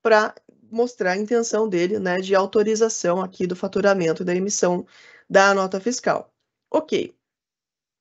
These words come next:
Faltou mais aqui, novamente, o nome completo, mesma coisa, nome do destinatário.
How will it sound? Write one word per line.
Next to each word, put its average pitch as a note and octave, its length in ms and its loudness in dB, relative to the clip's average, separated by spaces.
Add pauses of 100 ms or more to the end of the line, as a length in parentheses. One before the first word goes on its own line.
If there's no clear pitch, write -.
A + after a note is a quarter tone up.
Faltou G#3+ 340 4
mais G3 260 2
aqui, G3+ 280 -8
novamente, F#3+ 600 -2
o F#3 40 -6
nome E3 240 -2
completo, C4+ 800 2 (400)
mesma F#3+ 380 0
coisa, C4 500 2
nome F3+ 320 0
do F#3 80 -4
destinatário. C4+ 1040 2